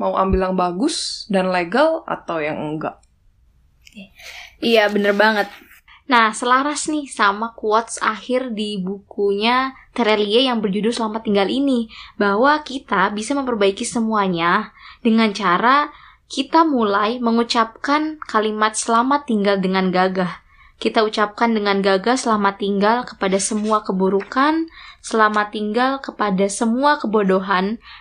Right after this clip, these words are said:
Speaker 2: dan "Selamat tinggal" kepada semua ketidakpedulian. Dan kita dengan sukacita menyambut dan mengucapkan selamat datang pada revolusi kebaikan.
Speaker 1: Aku Audrey Safia.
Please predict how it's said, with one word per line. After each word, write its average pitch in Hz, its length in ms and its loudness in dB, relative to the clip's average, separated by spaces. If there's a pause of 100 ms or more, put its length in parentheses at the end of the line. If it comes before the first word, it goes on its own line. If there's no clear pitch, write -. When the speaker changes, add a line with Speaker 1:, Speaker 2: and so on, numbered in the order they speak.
Speaker 2:
dan 208 160 2
"Selamat 214 400 -2
tinggal" 233 320 0
kepada 202 340 0
semua 220 320 -2
ketidakpedulian. 180 1120 -2 (320)
Dan 202 160 2
kita 247 400 0
dengan 202 220 -2
sukacita 214 1080 -2 (600)
menyambut 214 640 2 (480)
dan 202 240 0
mengucapkan 208 560 -4
selamat 196 400 -2
datang 196 360 -2 (200)
pada 196 320 0
revolusi 190 840 -4 (120)
kebaikan. 170 720 -4 (1900)
Speaker 1:
Aku 202 280 2
Audrey 190 400 2
Safia. 196 520 0